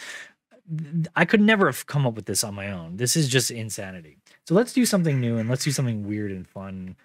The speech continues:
I don't know. Let's type imagine. And we can, you can literally imagine anything, like, the weirdest stuff,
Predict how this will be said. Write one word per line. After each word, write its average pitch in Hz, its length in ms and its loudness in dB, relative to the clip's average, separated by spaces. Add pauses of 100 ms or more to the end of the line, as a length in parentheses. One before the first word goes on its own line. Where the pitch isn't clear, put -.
(260)
I 113 80 -2
don't 104 100 -2
know. 92 140 -8
Let's 123 220 -2
type 120 240 2 (480)
imagine. 120 880 0 (1040)
And 151 360 4
we 170 160 2
can, 254 160 -6
you 196 140 2
can 160 320 6
literally 175 300 6
imagine 120 420 2
anything, 104 480 -10
like, 107 220 -6
the 151 100 6
weirdest 180 480 6
stuff, - 300 0